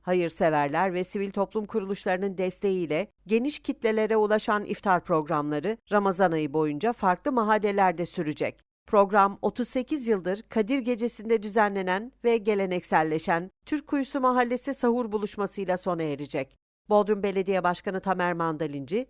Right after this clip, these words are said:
her gün başka bir iftar sofrasında vatandaşlarla bir araya gelmekten mutluluk duyduğunu ifade ederek şunları söyledi.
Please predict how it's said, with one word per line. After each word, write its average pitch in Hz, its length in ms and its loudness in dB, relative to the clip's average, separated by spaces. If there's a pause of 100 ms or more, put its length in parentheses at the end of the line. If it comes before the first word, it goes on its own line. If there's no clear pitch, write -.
(100)
her 214 220 4
gün 220 240 -4
başka 214 340 -2
bir 285 140 -6
iftar 254 360 -2
sofrasında 185 720 -2
vatandaşlarla 202 880 0
bir 208 100 -2
araya 202 260 0
gelmekten 180 640 -2
mutluluk 226 460 -6
duyduğunu 196 340 -2
ifade 190 480 -2
ederek 170 480 -2
şunları 269 460 -2
söyledi. 147 560 0